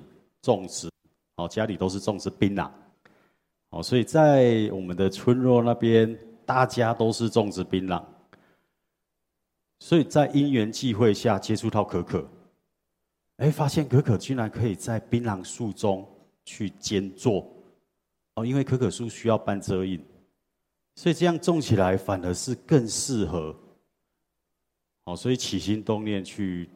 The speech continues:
多了一个想法，要扩大种植。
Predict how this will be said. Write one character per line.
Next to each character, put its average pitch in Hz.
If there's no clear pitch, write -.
多 139
了 104
一 107
个 101
想 87
法， 82
要 95
扩 -
大 85
种 76
植。 -